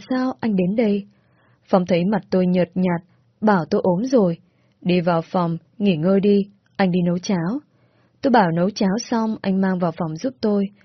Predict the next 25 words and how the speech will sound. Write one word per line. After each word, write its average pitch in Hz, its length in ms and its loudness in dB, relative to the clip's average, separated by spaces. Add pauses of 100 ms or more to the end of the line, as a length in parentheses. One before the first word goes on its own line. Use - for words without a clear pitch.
(360)
Hai 185 300 0
phòng 180 180 -2
còn 170 180 -2
lại 175 320 0
anh 254 140 -4
đừng 190 180 0
tò 170 180 -2
mò 165 220 -2
hỏi 165 340 -6
tôi, 190 300 0 (220)
cũng - 160 -2
đừng 165 200 -2
vào 156 200 -6
đó. 160 340 -8 (1120)
Anh 185 220 2
bảo 160 280 0
tôi 196 180 0
không 190 240 -2
muốn 170 240 -2
thì 214 100 -4
anh 190 240 -2
cũng 196 120 -8
sẽ 202 200 -6
không 220 240 -4
vào. 165 300 -6